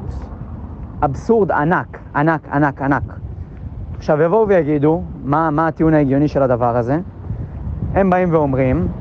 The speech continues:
אם אנחנו מענישים את הקהל, אם אנחנו שולחים את הפועל באר שבע למשחק רדיוס, אז הקהל ילחץ על אותם אנשים שמדליקים אבוקות, לא להדליק אבוקות. וואלה. באמת אחלה טיעון.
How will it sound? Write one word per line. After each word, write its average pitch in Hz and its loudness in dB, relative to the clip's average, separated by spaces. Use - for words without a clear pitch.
אם 196 4
אנחנו 185 2
מענישים 156 2
את 123 -2
הקהל, 131 0
אם 165 0
אנחנו 160 2
שולחים 147 0
את 135 0
הפועל 147 2
באר 139 2
שבע 127 0
למשחק 123 -2
רדיוס, 123 0
אז 135 0
הקהל 247 2
ילחץ 175 0
על 160 0
אותם 196 0
אנשים 190 -2
שמדליקים 190 -2
אבוקות, 208 2
לא 180 4
להדליק 214 0
אבוקות. 180 2
וואלה. 151 2
באמת 131 2
אחלה 170 0
טיעון. 156 0